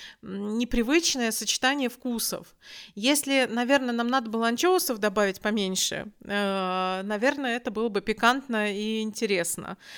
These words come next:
А, у нас было достаточно много анчоусов, поэтому, ну, это было очень специфично для нас.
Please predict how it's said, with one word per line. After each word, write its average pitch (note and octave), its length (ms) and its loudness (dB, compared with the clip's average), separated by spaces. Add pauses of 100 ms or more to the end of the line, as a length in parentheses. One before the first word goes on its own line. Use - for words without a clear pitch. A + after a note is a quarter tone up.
(220)
А, G3 300 -4
у G3+ 160 -10
нас B3 200 -2
было A#3+ 160 -2
достаточно A3+ 460 -4
много A3+ 240 -2
анчоусов, D#4+ 640 -4
поэтому, A#3+ 600 -4 (920)
ну, B3 120 2
это B3 140 0
было C4 260 6
очень A#3+ 340 2
специфично F#3+ 640 -4
для G#3 200 0
нас. C#4 320 0